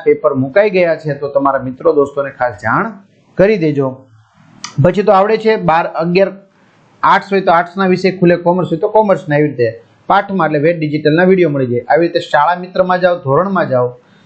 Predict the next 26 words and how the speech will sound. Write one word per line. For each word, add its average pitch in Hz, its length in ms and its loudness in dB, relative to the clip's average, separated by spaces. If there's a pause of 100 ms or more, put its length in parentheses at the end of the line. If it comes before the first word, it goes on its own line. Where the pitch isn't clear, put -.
પાઠ્યપુસ્તકમાં 165 840 -2
વિષયમાં 147 420 0
જઈ 151 300 0
તમને 135 300 0
વેદ 147 200 4
ડિજિટલના 131 520 -2
વીડિયો 123 240 0
ફ્રીમાં 139 560 -2 (280)
મળશે. 127 280 0
તો 220 140 0
કયા 247 200 2
કયા 247 180 0
ત્રણ 196 280 -2
લક્ષણો? 175 560 -4 (240)
પેલું 202 200 4
પ્રતીકોની 220 580 -2
ઉપસ્થિતિ. 160 840 -2 (560)
તો 190 80 4
ભા-, 143 480 -4
ભાષા 170 400 0
પ્રતીકો 226 520 -2
કે 214 180 0
ચિહ્નનો 185 440 0
ઉપયોગ 170 460 0
કરે 180 220 0
છે. 170 320 -4